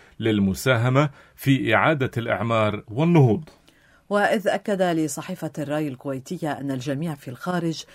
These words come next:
Speaker 2: يريد عودة لبنان دولة طبيعية لا سلاح فيها إلا بيد الجيش والقوى الأمنية،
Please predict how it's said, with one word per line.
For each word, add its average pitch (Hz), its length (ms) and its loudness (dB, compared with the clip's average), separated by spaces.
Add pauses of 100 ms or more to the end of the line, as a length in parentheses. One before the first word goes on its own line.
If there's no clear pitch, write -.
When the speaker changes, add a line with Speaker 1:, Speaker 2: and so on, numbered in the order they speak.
(280)
Speaker 2:
يريد 180 340 2
عودة 156 480 0
لبنان 160 500 -2
دولة 170 320 0
طبيعية 147 680 -2 (280)
لا 160 120 0
سلاح 143 440 -4
فيها 165 480 0
إلا 151 380 0
بيد 151 360 -2
الجيش 156 500 -2
والقوى 156 400 -2
الأمنية، 160 560 -2